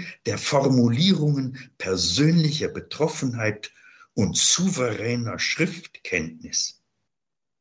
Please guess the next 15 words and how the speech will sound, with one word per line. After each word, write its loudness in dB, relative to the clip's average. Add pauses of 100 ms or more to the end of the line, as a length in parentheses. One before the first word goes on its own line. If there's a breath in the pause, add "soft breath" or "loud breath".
(360 loud breath)
In 4
ihm 2
spricht -4
ein -2
Einzelner, 2 (600)
gerufen 0
zur -2
letzten -2
Verantwortung, -4 (580 loud breath)
ganz 4
persönlich -2 (220 loud breath)
und 4
in -2
allem 4
Ernst, -4